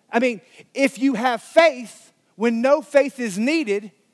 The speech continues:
do you really have faith? If you're thankful when everything is going good, are you truly thankful?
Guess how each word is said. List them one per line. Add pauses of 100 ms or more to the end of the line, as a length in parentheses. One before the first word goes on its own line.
(120)
do
you
really
have
faith? (1500)
If
you're
thankful (220)
when
everything
is
going
good,
are
you
truly
thankful?